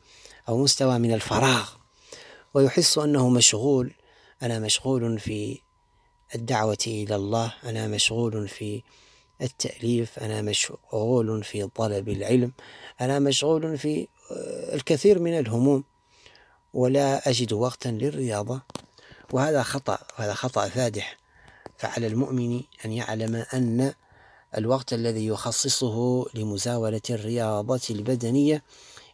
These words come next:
إذا استحضر فيه أنه يفعل ذلك ليكون قوي البدن صحيحه لخدمة دينه وخدمة فكرته ومشروعه،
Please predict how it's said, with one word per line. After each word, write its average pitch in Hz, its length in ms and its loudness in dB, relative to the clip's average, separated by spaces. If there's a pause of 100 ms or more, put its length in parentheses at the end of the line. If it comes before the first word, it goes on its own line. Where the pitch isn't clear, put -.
إذا 120 100 0
استحضر 131 600 0
فيه 117 320 0 (440)
أنه 120 480 2
يفعل 123 300 0
ذلك 120 480 0
ليكون 113 680 -2 (500)
قوي 120 380 2
البدن 110 560 0
صحيحه 113 800 -2 (500)
لخدمة 117 680 -4 (160)
دينه 113 580 -2
وخدمة 110 640 -6 (560)
فكرته 110 720 -2
ومشروعه، 113 800 0